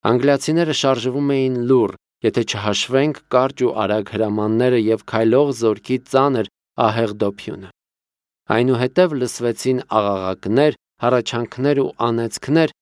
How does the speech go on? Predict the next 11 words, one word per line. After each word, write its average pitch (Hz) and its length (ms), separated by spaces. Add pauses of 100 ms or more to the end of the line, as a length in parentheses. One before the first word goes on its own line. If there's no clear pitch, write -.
որոնցով 170 580
սովորաբար 120 680
ուղեկցվում 123 720
է 120 160
սվինամարտը։ 95 1040 (840)
Այդ 110 240
սարսափելի 107 840 (300)
մահացու 117 480
զենքը 131 440
վրեժով 113 680
գերհագեցավ։ 90 840